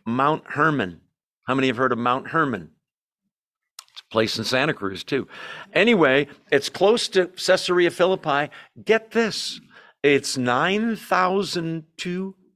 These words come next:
hundred feet up. This is a serious mountain climb, right? Maybe several days, probably, right? I don't know if they went to the very top, but they're way up on a mountain.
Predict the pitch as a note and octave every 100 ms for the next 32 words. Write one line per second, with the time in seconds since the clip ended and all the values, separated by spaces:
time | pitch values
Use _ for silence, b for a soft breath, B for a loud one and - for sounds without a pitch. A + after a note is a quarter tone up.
0 | - E3 D#3 D3 D3+ D3+ _ _ _ -
1 | E3+ C#3+ - - _ _ _ _ _ _
2 | _ _ C#3 G#2+ _ _ _ _ _ _
3 | _ _ A3 G#3+ E3 C3 - - B3 A3
4 | C3 A2 - - _ _ - B2 B2+ A#2
5 | G2+ - G2 F2 D2+ - _ _ _ _
6 | _ _ B2 C#3+ D#3 _ _ b b _
7 | - C3+ F3+ A#3+ C3 C3 C3 A2+ _ _
8 | - - E3 D#3+ A#2 G#2+ C3 D#3+ - F2
9 | - - D3 D#3 - - - A2 C#3 B
10 | B C3 E3 E3+ C#3+ D#3 D#3 D3 C#3 C#3
11 | C#3+ B2 D#3 F3+ - B B B - D3+
12 | - C#3+ C#3 C3 B2 D3+ F3 F3 E3+ E3+
13 | E3 D#3+ C#3+ C#3+ C3 A2 F2